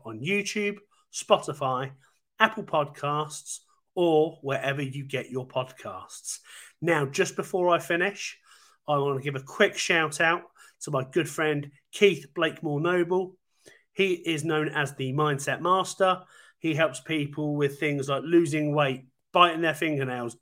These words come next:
talking on video. He helped me. He is running a crowdfunder campaign right now, uh, to help him release his next book, Anti-Manipulation. This is gonna,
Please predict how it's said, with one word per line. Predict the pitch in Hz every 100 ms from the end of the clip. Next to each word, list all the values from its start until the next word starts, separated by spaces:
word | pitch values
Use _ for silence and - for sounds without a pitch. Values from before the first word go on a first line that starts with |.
| _ _ _ _ _
talking | - 208 196 185
on | 180
video. | 170 202 151 117
He | - 165
helped | 185 160
me. | 170 135 110 _ _ _ _ - - - _ _ _ _
He | 185 196
is | 190 165 151
running | 151 156 151
a | 143 135 -
crowdfunder | - 190 180 175 160 156 151
campaign | - 151 143 143 135 127 127
right | 139 175 185
now, | 156 143 139 143 - - - - _ _ _
uh, | 143 135 127
to | -
help | 127 180 -
him | 165 147
release | 139 143 135
his | 143 131 127
next | 147 180 - -
book, | 139 131 - - _
Anti-Manipulation. | 139 151 143 151 147 139 143 147 143 135 127 - 98 87 _ _ _ _ _ _ _ - - _ _
This | 139 160 147 -
is | 143 131
gonna, | 143 135